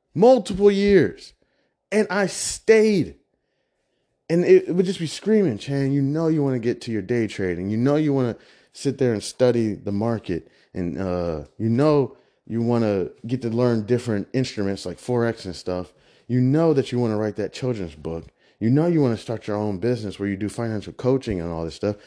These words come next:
You know you wanna do these things. So why do you sit here and allow this person across this desk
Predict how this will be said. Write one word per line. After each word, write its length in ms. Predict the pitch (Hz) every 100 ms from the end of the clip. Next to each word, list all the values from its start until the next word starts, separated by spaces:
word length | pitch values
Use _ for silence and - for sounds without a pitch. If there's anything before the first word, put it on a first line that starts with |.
| -
You 100 | 143
know 120 | 170 185
you 100 | 175
wanna 180 | 175
do 180 | 151 196
these 220 | 165 135
things. 400 | - 82 76 - _ _ _ _
So 100 | 147
why 120 | 165 185
do 60 |
you 80 | 190
sit 300 | - 190 180
here 280 | 143 131 127 - _
and 100 | 131
allow 220 | 139 170
this 160 | 170 -
person 340 | - 160 143
across 340 | 131 - 156 143
this 160 | 127
desk 440 | 110 156 135 117